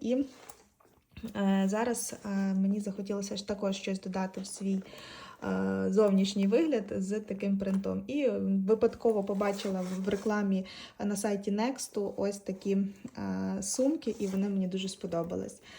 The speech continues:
Е, сумка насправді така собі по якості. Ну як, по якості вона нормальна, всередині має таку підкладку. Е,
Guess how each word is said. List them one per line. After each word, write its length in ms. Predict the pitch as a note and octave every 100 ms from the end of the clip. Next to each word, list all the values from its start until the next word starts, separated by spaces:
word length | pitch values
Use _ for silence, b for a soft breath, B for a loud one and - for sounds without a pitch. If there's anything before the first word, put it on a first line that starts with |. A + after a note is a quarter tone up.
| B B
Е, 200 | A3 G#3+
сумка 320 | G#3+ A4+ A#4 A#3+
насправді 420 | A3+ C4 C4+ G#3+
така 360 | - G#3 E3
собі 320 | D#3+ - E3+ E3+
по 140 | F#3
якості. 520 | F#3+ D4 - C#4+ - D4+
Ну 60 |
як, 220 | E4 D4
по 60 | -
якості 400 | F#4+ G4+ - -
вона 160 | C#4+ C#4
нормальна, 480 | B3 A#3+ E4+ F4
всередині 420 | B3 A#3 A3+ A3 G#3+
має 200 | G#3 G3+
таку 280 | G3+ G3
підкладку. 800 | G3 G3 - A#3+ D4 F4 - C#4+ C#4 B B B B -
Е, 540 | A3+ A3 G#3+ G#3+ G#3+